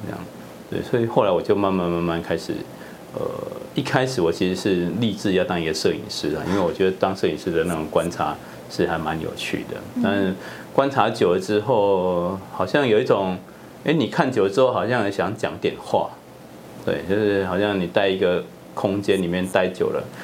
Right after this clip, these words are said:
Speaker 1: 你看到很多，看到很多东西，看到很多东西，然后觉得好像有一些话应该要讲，或是有一些事情应该要表达这样子。对，然后我觉得导演就是这样，就是他们看了很多、很多、很多的状态之后，他觉得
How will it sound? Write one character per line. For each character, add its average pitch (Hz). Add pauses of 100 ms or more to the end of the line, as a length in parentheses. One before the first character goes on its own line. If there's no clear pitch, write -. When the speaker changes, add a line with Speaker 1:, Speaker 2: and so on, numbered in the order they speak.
(160)
Speaker 1:
你 95
看 110
到 113
很 92
多， 95
看 120
到 113
很 90
多 98
东 98
西， 90
看 110
到 95
很 85
多 90
东 87
西， 101
然 87
后 110
觉 101
得 101 (640)
好 -
像 135
有 85
一 -
些 107
话 110
应 104
该 107
要 104
讲， - (240)
或 107
是 104
有 90
一 -
些 110
事 110
情 85
应 87
该 101
要 95
表 - (140)
达 -
这 -
样 -
子。 - (420)
对， - (220)
然 113
后 117
我 104
觉 107
得 120
导 117
演 98
就 98
是 104
这 98
样， 92
就 117
是 123
他 127
们 104
看 104
了 92
很 87
多、 92 (320)
很 80
多、 98
很 80
多 87
的 87
状 85
态 82
之 -
后， 87
他 110
觉 92
得 87